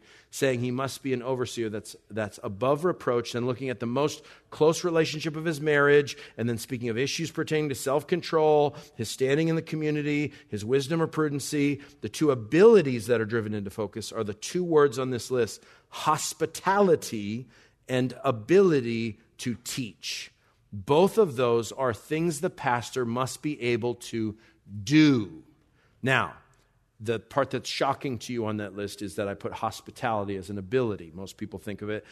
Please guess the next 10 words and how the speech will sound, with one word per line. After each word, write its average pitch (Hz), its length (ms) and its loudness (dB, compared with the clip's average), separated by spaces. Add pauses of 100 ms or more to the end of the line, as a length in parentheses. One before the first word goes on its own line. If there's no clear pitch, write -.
(180)
as 98 160 -4
a 101 40 -10
characteristic, 107 880 -6
but 101 140 -16
me 110 220 -4
and 113 160 -4
John 104 200 -8
Calvin 113 520 0 (260)
think 123 260 -8
otherwise. 104 720 -8